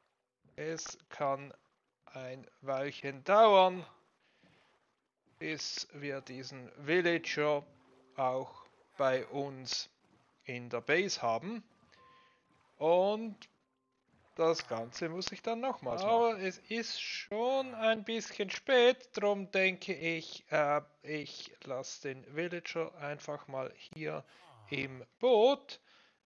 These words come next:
Ähm, da sollte er die Nacht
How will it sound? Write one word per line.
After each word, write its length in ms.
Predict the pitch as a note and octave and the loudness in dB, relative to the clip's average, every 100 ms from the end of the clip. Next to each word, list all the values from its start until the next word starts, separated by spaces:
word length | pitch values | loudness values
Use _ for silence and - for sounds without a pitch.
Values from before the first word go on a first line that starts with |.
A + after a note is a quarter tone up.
| _ | _
Ähm, 440 | - E3 E3 E3 D#3+ _ _ _ _ _ _ _ _ _ _ | -2 2 4 4 0 _ _ _ _ _ _ _ _ _ _
da 280 | F#3+ G3 G#3 | -2 0 0
sollte 520 | F#3+ F3 E3+ E3+ - | -2 -2 -2 -4 -6
er 440 | D#3 D3 D#3+ D3+ - _ - | -6 -2 -2 -4 -8 _ -20
die 120 | - _ - C#3+ | -20 _ -16 -6
Nacht 360 | D#3 F3 - | -4 -4 -12